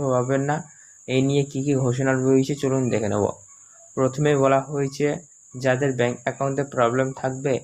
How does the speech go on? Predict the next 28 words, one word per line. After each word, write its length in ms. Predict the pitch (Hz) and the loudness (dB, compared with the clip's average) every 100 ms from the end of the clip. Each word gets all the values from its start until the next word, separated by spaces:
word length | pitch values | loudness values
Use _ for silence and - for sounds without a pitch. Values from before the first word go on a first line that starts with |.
| - - - - | -8 -20 -18 -4
তাদের 240 | 127 135 139 | 0 2 2
লক্ষ্মীর 340 | 123 - 143 | 0 -2 -2
ভান্ডার 240 | 127 131 127 | 0 2 0
প্রকল্প 320 | 127 120 127 139 131 | -2 -2 0 0 0
ঢুকবে 300 | 104 107 107 | -2 0 0
না, 120 | 107 - - _ _ - | -2 -6 -20 _ _ -4
কারণ 220 | 123 135 131 | 0 2 0
ঢুকলেও 320 | 127 127 139 | -2 0 0
সেটা 200 | 139 131 135 | -2 -2 -2
আপনি 140 | 135 | -2
তুলতে 300 | 135 127 123 | -4 -4 -2
পারবেন 360 | 131 123 120 107 104 | 0 0 2 0 -2
না 100 | 101 - - - - - - | -6 -10 -20 -20 -20 -20 -8
যদি 200 | 131 135 | 0 2
আপ-, 220 | 131 - - - - - - - - - - - - - - - - - - - - - - - - - - - - - - - | 0 -2 -20 -20 -20 -20 -20 -20 -20 -20 -20 -20 -20 -20 -20 -20 -20 -20 -20 -20 -20 -20 -20 -20 -20 -20 -20 -20 -20 -20 -20 -12
যদি 360 | 151 131 139 135 | -6 0 4 4
আপনার 280 | 151 143 151 - | 2 0 -6 -4
কেওয়াইসি 360 | 135 123 123 143 | 0 0 0 -2
আপডেট 340 | 117 120 139 - | -4 -2 -4 -2
করা 180 | 131 127 | -2 0
না 120 | 113 | 0
থাকে, 200 | 113 104 107 | -4 -4 -2
অথবা 260 | 113 147 151 151 - _ - | 0 2 2 0 -10 _ -12
ধরুন 240 | 123 135 143 | -4 -2 -2
আপনার 180 | 139 147 | -2 -2
ব্যাংকের 300 | 131 123 139 | 0 0 -2
ব্যাংক 180 | 131 120 123 | -2 -2 -4
সংযুক্ত 360 | 131 131 131 | -6 -4 -6